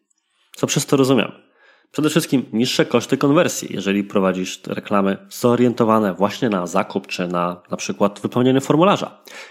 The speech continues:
Jak również, jeżeli jest to początkowy etap twojej działalności, wyższą przeklikiwalność. Nie chodzi może o to, że nagle jedna osoba, która wyląduje na twojej stronie, będzie cię kosztowała realnie mniej, na przykład o jedną trzecią.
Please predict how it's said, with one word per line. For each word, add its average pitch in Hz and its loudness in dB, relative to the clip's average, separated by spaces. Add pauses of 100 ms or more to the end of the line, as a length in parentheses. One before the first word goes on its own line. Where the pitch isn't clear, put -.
(120)
Jak 190 2
również, 139 2
jeżeli 98 0
jest 95 -4
to 101 -2
początkowy 151 0
etap 107 0
twojej 95 -2
działalności, 92 -2 (280)
wyższą 117 0
przeklikiwalność. - -6 (840)
Nie 139 -2
chodzi 226 2
może 151 4
o 113 4
to, 85 -6
że 90 -2
nagle 107 2
jedna 113 2
osoba, 117 0
która 107 -2
wyląduje 123 2
na 110 2
twojej 92 -4
stronie, 92 -6
będzie 98 -6
cię 98 -6
kosztowała 98 0
realnie 101 0
mniej, 107 2
na 90 -4
przykład - -8
o 90 -2
jedną 98 -2
trzecią. - -4